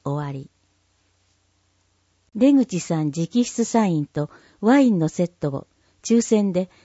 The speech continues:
三名様にプレゼント。出口クリスタさんの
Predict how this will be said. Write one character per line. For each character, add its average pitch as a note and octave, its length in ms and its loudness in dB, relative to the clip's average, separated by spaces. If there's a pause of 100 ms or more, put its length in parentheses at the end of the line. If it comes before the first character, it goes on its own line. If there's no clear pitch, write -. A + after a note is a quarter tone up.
三 D4 280 2
名 F#3+ 180 2
様 D3 280 -6
に C#3 140 -8
プ D3+ 100 -4
レ E3 120 0
ゼ C#3 160 -10
ン B2+ 100 -12
ト。 - 160 -20 (1200)
出 C#4+ 160 6
口 A3 260 0
ク - 200 -4
リ A3+ 100 0
ス - 80 -10
タ B3 120 0
さ F3+ 220 -2
ん D3+ 120 -2
の D3+ 180 -6